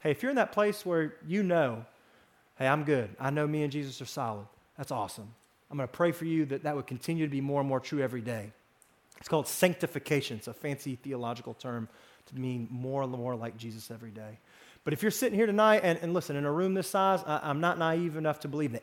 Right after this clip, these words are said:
everybody here has just a perfect walk with Christ. I want you to understand that he rules and he reigns, and he wants a relationship with you. He loves you. He is the Lamb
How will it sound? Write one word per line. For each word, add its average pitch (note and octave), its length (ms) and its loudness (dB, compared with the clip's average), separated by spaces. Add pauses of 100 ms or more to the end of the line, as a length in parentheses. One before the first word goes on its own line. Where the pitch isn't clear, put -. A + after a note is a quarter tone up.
(140)
everybody G#3+ 520 4
here E3+ 240 4
has C#3 240 4
just C#3 160 -10
a A2+ 120 -10
perfect F#3 400 -4
walk E3 180 -2
with D3+ 140 -8
Christ. - 540 -10 (1900)
I B2 40 -4
want D3+ 240 0
you D#3 60 -4
to D3 60 0
understand C3+ 480 -4
that G#2 60 -8
he E3 180 -6
rules D#3 340 -2
and C3+ 80 -6
he D3 140 -6
reigns, C3 440 -6
and A#2+ 120 -10
he D3 100 -4
wants D#3 460 -4
a D#3 40 -2
relationship C#3 560 -4
with C#3 160 -8
you. D3 80 -8
He C#3 160 -8
loves C3+ 400 -2
you. A2+ 100 -6
He D3+ 180 0
is B2+ 100 -2
the C3 120 -2
Lamb D#3+ 580 -4